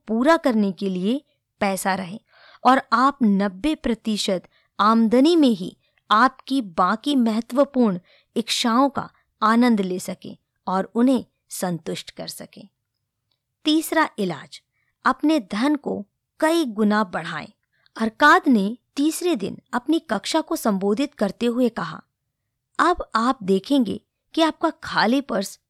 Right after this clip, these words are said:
मोटा होता जा रहा है और ऐसा जरूर होगा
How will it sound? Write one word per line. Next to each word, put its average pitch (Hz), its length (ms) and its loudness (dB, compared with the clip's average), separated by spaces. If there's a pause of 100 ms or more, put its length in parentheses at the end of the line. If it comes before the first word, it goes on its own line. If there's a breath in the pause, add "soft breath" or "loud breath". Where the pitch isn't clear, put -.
(140)
मोटा 226 440 0 (100)
होता 240 380 -2
जा 180 300 -4
रहा 175 240 -8
है 175 200 -14 (460 loud breath)
और 311 180 2 (100)
ऐसा 247 280 0
जरूर 208 460 0
होगा 214 320 -12